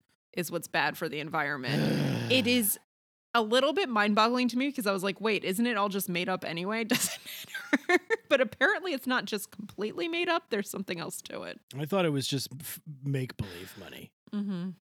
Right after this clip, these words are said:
Speaker 2: I don't understand it. I don't care to understand it. I just wanted to,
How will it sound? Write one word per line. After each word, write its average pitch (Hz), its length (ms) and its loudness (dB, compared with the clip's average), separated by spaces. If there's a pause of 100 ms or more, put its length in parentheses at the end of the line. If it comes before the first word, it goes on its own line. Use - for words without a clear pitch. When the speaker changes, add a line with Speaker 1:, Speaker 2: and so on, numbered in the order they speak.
(220)
Speaker 2:
I 202 140 8
don't 277 140 6
understand 156 600 4
it. 147 180 0
I 165 100 6
don't 202 220 2
care 160 240 2
to 156 80 0
understand 135 540 0
it. 135 180 -2
I 165 100 2
just 180 300 0
wanted 190 220 2
to, 165 260 0